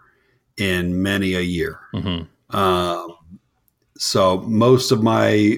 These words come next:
Speaker 1: most of my jobs were project management jobs, um, technical manager jobs that did not require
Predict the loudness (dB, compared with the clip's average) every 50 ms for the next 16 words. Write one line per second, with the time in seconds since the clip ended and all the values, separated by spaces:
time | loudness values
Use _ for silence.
0 | -2 -2 0 2 2 0 0 -2 0 0 0 0 -2 -2 0 2 2 2 2 0
1 | -2 -2 0 0 2 2 0 -2 -2 -6 -10 -6 -2 0 0 0 0 -2 -4 -6
2 | -6 -4 -4 -2 -2 -2 -2 -4 -4 -6 -8 -6 -6 -6 -6 -8 -8 -6 -4 -2
3 | 0 0 0 0 0 -2 -2 -4 -6 -4 -4 -4 -4 -4 -6 -6 -4 -4 -2 0
4 | 0 -2 -2 -4 -4 -6 -6 -8 -8 -10 _ -6 -4 -4 -4 -2 -4 -6 -6 -4
5 | -2 -2 0 0 0 -2 -2 -4 -4 -4 -6 -6 -4 -2 0 0 0 0 -2 -4
6 | -6 -6 -6 -6 -6 -6 -6 -6 -6 -4 -4 -4 -6 -6 -6 -8 -10 -10 -8 -6
7 | -4 -2 -2 -2 -2 -2 -2 -2 -2 -4 -4 -6